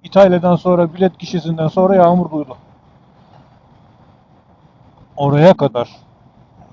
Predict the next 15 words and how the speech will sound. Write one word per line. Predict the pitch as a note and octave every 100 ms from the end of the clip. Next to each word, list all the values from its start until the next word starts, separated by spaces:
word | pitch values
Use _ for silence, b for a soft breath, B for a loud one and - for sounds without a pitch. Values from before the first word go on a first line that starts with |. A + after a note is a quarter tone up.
| - - - _ _ _ _ _ _ _ _ _ b b b b b _ -
On | D#3+ E3+
sekiz | - D#3 D3
otuzda | C#3 D3 C#3+
yola | C#3+ D#3+
çıktım. | F3 - G3 E3+ _ _ _ - _ b b b b _ _ _
İşte | - D3 B2+ G#2+ b b b _ _ _ _ _ _ _ _ _ _ _ _ _ _ -
ne | D3+
zaman | D#3 D3+ C#3+
o | C#3+
maç | D3+ D3+ -
başladı? | D#3 - C#3+ D#3+
Maçtan | D#3 D3+ - D#3+ D#3
sonra | D#3 C#3+
yağmur | C#3+ E3 E3+ D#3+
başladı. | D#3+ - A3 E3 E3